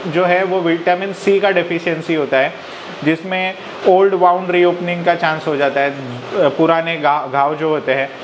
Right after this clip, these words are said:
वो रीओपन हो जाते हैं, स्वेलिंग, सूजन हो जाती है बॉडी में, आपके हेयर फॉलिकल्स जो है,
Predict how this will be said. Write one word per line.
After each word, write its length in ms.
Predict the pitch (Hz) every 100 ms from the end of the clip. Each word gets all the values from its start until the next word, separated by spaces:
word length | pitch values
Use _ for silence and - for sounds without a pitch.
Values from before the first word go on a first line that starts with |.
| -
वो 220 | 151 160 156
रीओपन 380 | 156 156 160
हो 120 | 156 139
जाते 260 | 139 135
हैं, 60 | 139
स्वेलिंग, 580 | - 156 151 156 143 117 - - - - - - - - -
सूजन 380 | - 175 190 175
हो 140 | 160
जाती 240 | 151 143
है 80 | 147
बॉडी 280 | 135 131 135
में, 200 | 131 135 - - - -
आपके 280 | 139 - 170
हेयर 320 | 160 160 180
फॉलिकल्स 680 | 175 160 165 170 170 165 151
जो 200 | 156 160
है, 240 | 143